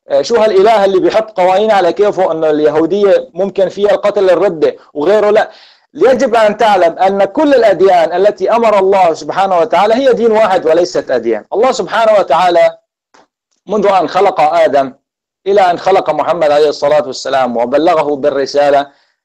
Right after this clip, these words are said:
كانت هي رسالة الوحدانية لله سبحانه وتعالى بغض النظر عن المسميات. قانون واحد، رسالة واحدة، هدف واحد، هو: "إن تكفروا فإن الله غني عنكم ولا يرضى لعباده الكفر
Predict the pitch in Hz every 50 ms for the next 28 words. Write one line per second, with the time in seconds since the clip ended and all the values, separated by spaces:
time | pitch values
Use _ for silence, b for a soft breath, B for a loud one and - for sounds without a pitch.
0 | _ _ _ - 226 240 220 202 190 175 180 180 190 185 185 175 175 170 - _
1 | _ _ _ _ _ _ _ _ _ _ _ _ _ _ _ _ _ _ _ _
2 | _ _ _ 143 160 165 - 208 240 247 - 220 - 180 175 190 - 160 156 165
3 | 165 175 185 180 175 160 151 143 143 156 151 - - 120 - - 139 151 147 139
4 | 131 131 113 131 127 131 147 147 151 - - - - - 269 262 226 202 196 208
5 | 202 208 220 190 190 175 165 165 165 165 156 151 - 156 147 143 143 139 143 131
6 | 117 107 - - _ _ _ _ _ _ _ _ _ _ _ _ _ _ - 190
7 | 214 254 311 294 277 262 254 233 - 233 240 233 233 - - 165 190 185 - 240
8 | 240 233 240 220 220 226 226 220 214 220 208 233 226 185 160 165 196 196 226 208
9 | - 175 190 202 190 - 196 202 202 - - _ _ _ _ 196 214 240 247 247
10 | 240 247 - _ 185 190 185 - 220 220 - - 220 233 220 190 - 180 190 202
11 | 196 190 185 190 190 180 165 156 165 170 175 185 180 170 160 160 180 165 - 185
12 | 185 180 - _ _ - 226 240 220 185 165 160 151 139 131 139 135 135 127 123
13 | 127 123 135 131 131 127 123 127 123 170 165 - 175 180